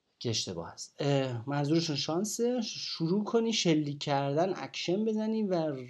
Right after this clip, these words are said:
ریاکشن بگیری، باز شلیک و ادامه، وگرنه به قول خودتون نه سمفونی توی طویل هستی داره، نه می‌شه گفت خفته و موزیا رو دست کم گرفت. کاملاً درسته، خفته و موزیا رو اصلاً نباید دست کم گرفت.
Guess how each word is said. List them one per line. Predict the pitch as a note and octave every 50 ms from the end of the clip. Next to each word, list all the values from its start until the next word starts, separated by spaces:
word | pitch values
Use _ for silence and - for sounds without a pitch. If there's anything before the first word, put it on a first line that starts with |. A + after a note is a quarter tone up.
| B2+ B2 B2+
ریاکشن | B2+ B2+ C3+ C#3 C3+ B2+ A#2 - - - C#3 C3 B2 A#2
بگیری، | A2+ G#2+ G#2 G#2+ G#2 G2+ G2+ G2 G#2 - _ _ _ _ _ _ _ _
باز | - F3+ F#3 F3+ -
شلیک | - D#3+ D3+ C#3+ D3 D#3+ D#3+
و | E3
ادامه، | E3 C#3 A#2+ A#2+ A#2+ A#2
وگرنه | A#2+ C3+ C#3+ D3 D3+ D3 D#3+ F#3
به | F#3+ F#3
قول | F3+ F#3+ F#3+
خودتون | F#3 - G3 F#3+ G3 G3
نه | G3 G3+ G3+
سمفونی | G3+ - - E3 D#3 D3+ C#3+ D3 C#3+ C#3+ - - D3 C#3+ C#3 C#3 C#3+ D#3 F3 F#3+ G3+ G#3+ A3 G#3+ - -
توی | - F3+ G3
طویل | F3+ E3+ D#3 D3 D3 D3+ F3 G#3
هستی | G#3+ G#3+ G3+ G#3 - G3+
داره، | F#3+ G3 G3 G3
نه | F#3 F3
می‌شه | E3+ F3 E3+ -
گفت | G3 G3 F#3+ -
خفته | - D3 B2+ B2 - - F3
و |
موزیا | F3+ E3+ D#3 C3 B2+ C3+ C#3+
رو | D#3 E3+
دست | E3+ D#3 C3+ B2 - -
کم | B2+ B2 D#3 D#3 D#3 D3 B2
گرفت. | G#2+ F#2+ F#2+ F#2 - -
کاملاً | - A#2 A#2+ B2 A#2+ B2+
درسته، | B2+ A#2+ A#2 B2 B2 - C3+
خفته | B2+ - A#2 G#2+ - B2
و | C3+
موزیا | C3+ A#2+ G#2+ A2+ A#2
رو | B2+ C#3
اصلاً | B2+ - C4+
نباید | C#3+ D3+ D#3
دست | D#3+ D3 - -
کم | C#3+ - E3 E3+ F3+
گرفت. | F3 F3+ F#3 G3+ A3 G#3+ -